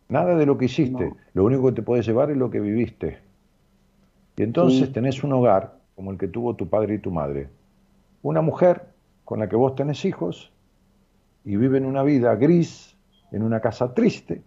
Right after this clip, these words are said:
Speaker 1: con una mujer infeliz. Lo único
Speaker 2: Ujú.
Speaker 1: que te falta es emborracharte y ya estamos igualitos del todo. Lo único
Speaker 2: Sí.
Speaker 1: que te falta es alcoholizarte y ya estamos igual que con tu papá y tu mamá.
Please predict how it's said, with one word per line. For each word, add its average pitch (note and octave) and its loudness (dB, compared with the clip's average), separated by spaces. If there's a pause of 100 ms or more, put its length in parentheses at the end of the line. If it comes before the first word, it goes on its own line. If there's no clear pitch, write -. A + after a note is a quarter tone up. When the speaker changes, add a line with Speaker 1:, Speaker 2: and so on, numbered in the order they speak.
Speaker 1:
con F#2 -4
una G2 -2
mujer G2 -2
infeliz. A2 -2 (1700)
Lo C3 2
único D3+ 2
Speaker 2:
Ujú. C#3+ 6
Speaker 1:
que D3 4
te D3+ 0
falta E3+ 0
es C#3 -4
emborracharte B2 -4
y G#2+ -6
ya A2+ -4
estamos B2 -6
igualitos A#2+ -4
del A2+ -6
todo. A#2 -4 (2750)
Lo G2 0
único C3+ 4
Speaker 2:
Sí. C3+ 6
Speaker 1:
que C#3 2
te - -2
falta C3+ -4
es - -12
alcoholizarte F#2+ -6
y G2+ -8
ya G#2 0
estamos C3 -6
igual C3 -2
que - -16
con F2 -10
tu D#2+ -12
papá F2+ -2
y A2 -6
tu - -10
mamá. A2+ -6